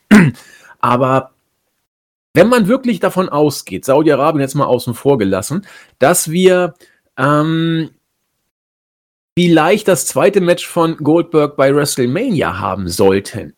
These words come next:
<clears throat> dann würde ich es vielleicht echt relativ intelligent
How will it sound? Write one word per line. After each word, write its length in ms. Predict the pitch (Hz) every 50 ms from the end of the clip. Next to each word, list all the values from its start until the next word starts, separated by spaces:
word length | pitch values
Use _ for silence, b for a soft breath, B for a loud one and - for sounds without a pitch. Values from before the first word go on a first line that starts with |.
| - 214 220
<clears throat> 200 | 190 147 123 123
dann 240 | 117 120 123 113
würde 240 | 110 139 190 214 220
ich 160 | 175 180 -
es 280 | 175 160 - - - -
vielleicht 460 | - - - 165 165 160 156 - - -
echt 280 | 202 220 - - _ _ _ _ _ _ _ - -
relativ 500 | 110 151 220 247 214 - - 190 - -
intelligent 640 | 156 139 - - 143 131 120 - 151 226 320 269